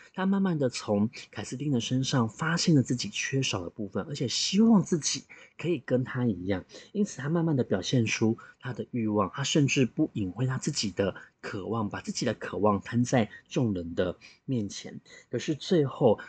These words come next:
她又发现自己没有办法跨出，呃，勇敢尝试的那一步，她还是很害怕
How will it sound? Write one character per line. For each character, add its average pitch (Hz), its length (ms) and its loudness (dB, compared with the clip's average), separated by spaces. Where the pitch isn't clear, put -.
她 123 160 -4
又 120 240 4
发 120 220 -2
现 131 180 2
自 123 100 -10
己 104 220 -4
没 101 80 0
有 113 80 4
办 113 120 0
法 92 220 -6
跨 147 320 -2
出， 107 420 2
呃， 90 420 -10
勇 107 140 0
敢 131 180 0
尝 95 220 -6
试 110 200 2
的 92 120 0
那 95 200 0
一 85 100 -4
步， 87 260 -4
她 120 240 -6
还 110 200 -4
是 127 200 4
很 101 160 4
害 117 260 -2
怕 110 300 0